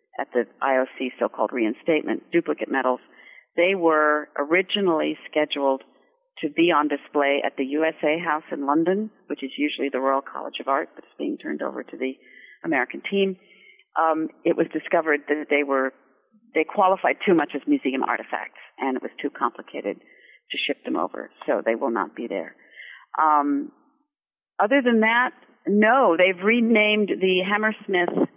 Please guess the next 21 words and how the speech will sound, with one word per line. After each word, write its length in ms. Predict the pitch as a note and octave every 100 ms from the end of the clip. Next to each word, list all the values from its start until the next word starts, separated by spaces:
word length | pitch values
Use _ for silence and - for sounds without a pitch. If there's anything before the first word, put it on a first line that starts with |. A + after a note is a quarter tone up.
| - -
Tube 180 | A#3 G#3+ -
Stop, 320 | F3 F3 B3 - _ _ _
the 80 | F3 -
subway, 520 | G3+ F#3+ E3 F3 G#3 - - _
the 60 | E3+
Jim 300 | - E3+ E3 -
Thorpe 220 | E3+ F3 -
Stop 340 | - E3 D#3 -
<laughs> 80 | -
for 80 | C4
the 140 | G3 -
duration 460 | F#3 E3+ F#3+ - F3
of 100 | E3
the 120 | E3
Olympics. 460 | F3 F3 - - - - - - - - -
Um, 500 | F#3 F3+ E3+ E3+ F3 F3 _ _ -
and 140 | A#3
that's 160 | C4+ D#4
pretty 160 | - D#4+
much 200 | D4+ D4
it. 220 | D#4 D4